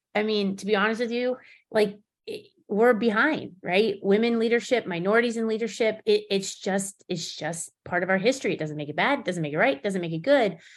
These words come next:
but we wouldn't be here and we wouldn't,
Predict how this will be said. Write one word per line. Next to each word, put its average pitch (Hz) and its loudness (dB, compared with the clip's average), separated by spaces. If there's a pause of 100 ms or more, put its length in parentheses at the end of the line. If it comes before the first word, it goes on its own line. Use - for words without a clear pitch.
(200)
but 208 4
we 220 -2
wouldn't 226 -2
be 226 -6
here 147 -2
and 180 -6
we 190 0
wouldn't, 208 0